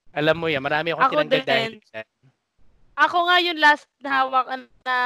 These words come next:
Speaker 2: ano eh, last, last experience ko dito. Hindi niya na ako tinanggal na ano, hindi niya na inantay na ano, na tanggalin ko siya. Nagkusa na lang siya.
Speaker 1: <laughs>
Speaker 2: Hindi na
Speaker 1: Ay,
Speaker 2: lang
Speaker 1: talaga
Speaker 2: talaga
Speaker 1: ba?
Speaker 2: siya, ano, sumipot.
Speaker 1: Hindi na siya nanlaban?
Speaker 2: Yes.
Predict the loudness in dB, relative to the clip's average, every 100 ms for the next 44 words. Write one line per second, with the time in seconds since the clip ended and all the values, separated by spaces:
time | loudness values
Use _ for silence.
0 | -2 -4 -8 -8 -8 -6 -2 -4 -2 -4
1 | -4 -10 -8 -4 -4 -4 -8 -10 -10 -8
2 | -6 -4 0 2 2 2 0 -2 -4 -2
3 | 0 0 -2 -4 -6 -8 -12 -14 -8 0
4 | 2 4 4 2 -4 -2 -4 -2 -2 -2
5 | -6 -8 -6 -6 -2 -2 -2 -6 -8 -12
6 | -10 -8 -8 -8 -6 2 2 2 -6 -8
7 | -14 -16 -18 -20 _ -12 -10 -10 -14 -10
8 | -10 -12 _ -16 -14 -16 -10 -6 -6 -6
9 | -6 -2 2 2 2 2 0 0 0 -4
10 | -8 -10 -12 -12 -14 -10 -10 -10 _ _
11 | _ -18 -18 -20 _ -14 -6 -4 -2 -4
12 | -6 -4 -4 -4 -8 -8 -14 -20 _ _
13 | _ -8 -6 -6 -10 -14 _ _